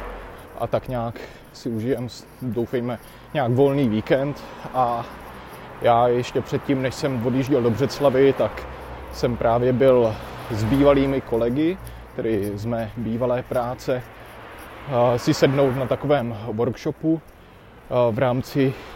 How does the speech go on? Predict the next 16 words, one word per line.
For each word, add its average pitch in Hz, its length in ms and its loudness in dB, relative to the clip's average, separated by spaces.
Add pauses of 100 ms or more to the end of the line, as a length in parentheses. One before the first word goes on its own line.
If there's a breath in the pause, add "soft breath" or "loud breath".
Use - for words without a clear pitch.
(540 loud breath)
vlastně 135 280 -2
jejich 123 460 2
vlastního 120 480 -6
podnikání, 123 840 -4
jejich 120 280 -2
firmy, 120 440 -2
eh, - 1080 -4
protože 120 360 -4
se 131 120 -4
rozhodli 117 380 -2
dělat, 120 260 2 (340 loud breath)
dejme 117 220 -4
tomu, 127 220 -4
tu 127 140 -8
samou 127 360 0
věc, 120 340 2